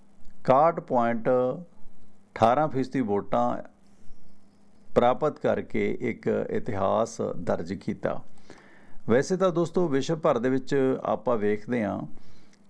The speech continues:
ਕਿ ਵਿਸ਼ਵ ਭਰ ਦੇ ਵਿੱਚ ਜੋ ਕੁਛ ਵਾਪਰਦਾ ਹੈ, ਉਸ ਦੇ ਵਿੱਚ ਬੜੀਆਂ ਤਬਦੀਲੀਆਂ ਵਿਸ਼ਵ ਭਰ ਦੇ ਵਿੱਚ ਆ ਰਹੀਆਂ ਨੇ। ਪਰ ਵਿਸ਼ਵ ਦੀਆਂ ਇਹਨਾਂ ਜੰਗਾਂ ਦਾ, ਇਹਨਾਂ ਯੁੱਧਾਂ ਦਾ ਅਗਰ ਜ਼ਿਕਰ ਕਰੀਏ ਤਾਂ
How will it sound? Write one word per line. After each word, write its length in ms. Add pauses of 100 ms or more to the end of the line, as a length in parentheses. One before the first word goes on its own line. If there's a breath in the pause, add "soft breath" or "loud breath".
ਕਿ 540
ਵਿਸ਼ਵ 360
ਭਰ 220
ਦੇ 120
ਵਿੱਚ 260
ਜੋ 380
ਕੁਛ 340
ਵਾਪਰਦਾ 540
ਹੈ, 180
ਉਸ 300
ਦੇ 100
ਵਿੱਚ 200
ਬੜੀਆਂ 340
ਤਬਦੀਲੀਆਂ 600
ਵਿਸ਼ਵ 300
ਭਰ 240
ਦੇ 120
ਵਿੱਚ 220
ਆ 140
ਰਹੀਆਂ 340
ਨੇ। 140 (640 loud breath)
ਪਰ 200
ਵਿਸ਼ਵ 420
ਦੀਆਂ 340 (100)
ਇਹਨਾਂ 420
ਜੰਗਾਂ 480
ਦਾ, 460
ਇਹਨਾਂ 400
ਯੁੱਧਾਂ 420
ਦਾ 140
ਅਗਰ 240
ਜ਼ਿਕਰ 340
ਕਰੀਏ 580 (800 loud breath)
ਤਾਂ 300